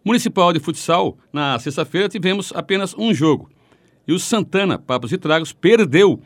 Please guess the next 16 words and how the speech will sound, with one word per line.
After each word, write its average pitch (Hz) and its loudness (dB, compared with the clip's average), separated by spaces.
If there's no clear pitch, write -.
para 127 -2
o 135 2
Amigos 120 4
do 123 -8
quatorze 165 0
por 151 -4
seis 147 0
a 131 2
três. 143 0
O - -6
nosso 202 -2
Municipal 170 -2
de 101 -8
Bocha, 117 -4
a 107 -2
Taça 156 -2